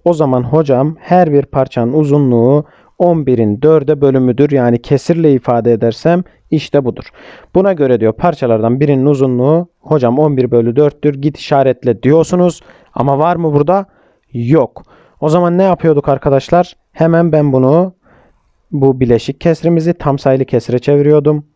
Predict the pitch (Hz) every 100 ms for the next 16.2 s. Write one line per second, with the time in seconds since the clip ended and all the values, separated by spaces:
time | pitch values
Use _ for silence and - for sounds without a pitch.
0 | - 143 143 127 143 151 156 156 147 _
1 | - 160 151 151 151 147 143 139 151 160
2 | - 165 156 120 113 117 135 123 139 123
3 | 104 - - _ - - - - - 170
4 | 202 202 185 180 180 165 175 - - 151
5 | 170 170 151 131 107 - - 160 - 175
6 | 156 - _ _ _ _ 170 185 170 147
7 | 147 139 - 160 151 147 - 151 131 123
8 | 170 170 185 _ _ _ 170 - - 120
9 | 151 180 - - - _ - 175 196 196
10 | - 156 202 202 180 - 185 180 123 110
11 | 110 127 - - - - - - - -
12 | - _ _ - _ _ - - - _
13 | - - 165 180 170 196 185 190 208 202
14 | 190 190 180 175 170 - 175 139 127 120
15 | - 139 156 - 151 143 147 175 160 131
16 | 139